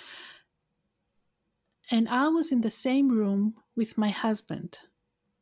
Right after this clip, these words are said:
In intensive care, we were sharing the same room.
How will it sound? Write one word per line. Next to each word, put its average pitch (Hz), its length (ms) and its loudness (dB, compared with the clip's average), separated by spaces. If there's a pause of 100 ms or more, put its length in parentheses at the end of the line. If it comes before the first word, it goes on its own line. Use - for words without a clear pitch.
(680)
In 240 260 2
intensive 226 600 -2
care, 196 560 -4 (160)
we 214 120 0
were 208 140 -2
sharing 202 680 0 (160)
the 208 80 -6
same 208 400 2
room. 170 400 0